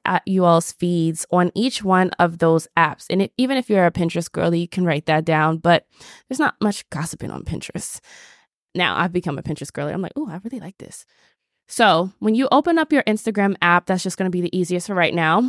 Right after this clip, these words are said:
But when you open up your Instagram or your Facebook app,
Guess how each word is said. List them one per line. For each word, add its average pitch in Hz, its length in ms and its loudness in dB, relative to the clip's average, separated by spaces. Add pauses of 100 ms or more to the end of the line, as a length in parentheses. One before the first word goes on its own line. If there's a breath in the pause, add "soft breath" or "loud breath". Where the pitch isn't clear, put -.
(180)
But 214 100 0
when 202 120 0
you 185 60 0
open 202 220 2
up 254 80 0
your 277 100 0
Instagram 226 400 -2
or 208 60 0
your 202 120 0
Facebook 208 460 -4
app, 190 240 4